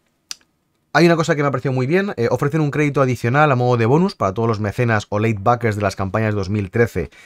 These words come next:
y dos mil dieciocho que piden un nuevo core, creo que son de veinticinco dólares, que está muy bien, es un buen descuento, ya que tienes el juego anterior y decides comprar uno de los nuevos, pues al menos te dan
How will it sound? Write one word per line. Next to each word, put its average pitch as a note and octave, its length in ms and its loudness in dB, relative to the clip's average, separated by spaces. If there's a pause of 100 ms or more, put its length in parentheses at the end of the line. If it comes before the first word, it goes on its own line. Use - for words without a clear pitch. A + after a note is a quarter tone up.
(220)
y C3+ 120 -4
dos A#2 120 0
mil A#2+ 100 -2
dieciocho A#2+ 320 -4
que G#2+ 100 -6
piden G#2+ 180 -4
un G#2 60 -4
nuevo F#2 200 -4
core, E3+ 300 -4
creo C3+ 140 -6
que A2+ 40 -8
son A#2+ 100 -8
de A#2 60 -4
veinticinco G2 580 -6
dólares, D3+ 260 -4
que - 60 -8
está G#2 140 -4
muy F#2 140 -4
bien, D#3 100 -6
es - 80 -12
un G2 100 -6
buen G2 160 0
descuento, A#2 520 -4 (420)
ya G2 220 -2
que G#2+ 120 -4
tienes A2+ 260 -4
el G#2 80 -2
juego A2+ 180 -2
anterior A2 400 0
y - 20 -4
decides F#2+ 300 -6
comprar G#2 280 -2
uno G#2 140 -2
de G#2+ 60 0
los G#2 120 -2
nuevos, B2+ 280 0
pues - 300 -6
al F2+ 120 -8
menos G#2 240 -4
te A2 80 -4
dan G#2+ 300 -2